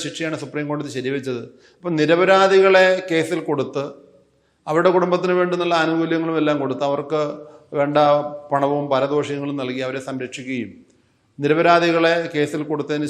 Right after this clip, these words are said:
ശേഷം ആ കേസ് സ്വാഭാവികമായിട്ടും വെറുതെ വിടുന്ന, അല്ലെങ്കിൽ കുറ്റവാളികളല്ല എന്ന് പറഞ്ഞ് വെറുതെ വിടുന്ന ഒരു,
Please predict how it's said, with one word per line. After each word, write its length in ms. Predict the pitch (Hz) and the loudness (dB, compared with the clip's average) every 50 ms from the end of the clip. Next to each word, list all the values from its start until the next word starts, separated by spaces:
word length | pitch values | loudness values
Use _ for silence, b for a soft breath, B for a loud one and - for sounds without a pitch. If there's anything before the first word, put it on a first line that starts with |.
| 147 147 | -6 -6
ശേഷം 280 | 143 135 120 143 156 185 214 - - - _ _ _ _ _ - 170 | -6 -6 -6 -10 -12 -12 -14 -18 -20 -20 _ _ _ _ _ -8 -6
ആ 40 | 180 190 190 | -6 -6 -4
കേസ് 320 | 190 175 170 165 175 - 175 160 | -4 -4 -6 -6 -6 -8 -8 -6
സ്വാഭാവികമായിട്ടും 800 | 175 165 160 143 160 165 165 165 165 165 160 160 156 151 160 156 | -4 -4 -4 -2 -2 -2 -2 -2 -4 -4 -4 -4 -6 -6 -6 -6
വെറുതെ 220 | 147 143 151 156 160 160 | -4 -4 -2 -2 -2 -2
വിടുന്ന, 300 | 156 151 156 147 151 156 156 156 | -2 -4 -6 -6 -6 -6 -6 -4
അല്ലെങ്കിൽ 260 | 147 143 143 143 147 147 139 | -4 -4 -4 -6 -8 -8 -8
കുറ്റവാളികളല്ല 640 | 143 147 151 147 151 147 151 151 147 143 139 143 147 147 147 | -8 -6 -4 -2 -2 -2 -2 -4 -4 -6 -4 -4 -4 -4 -4
എന്ന് 100 | 151 147 143 | -6 -6 -6
പറഞ്ഞ് 200 | 143 139 143 143 139 | -6 -6 -6 -8 -8
വെറുതെ 220 | 131 135 139 143 143 143 | -8 -6 -6 -6 -6 -6
വിടുന്ന 260 | 139 139 143 143 147 156 160 b b b b b b b b _ _ - | -8 -10 -8 -8 -10 -10 -12 b b b b b b b b _ _ -12
ഒരു, 280 | 151 143 139 143 143 | -8 -6 -4 -4 -4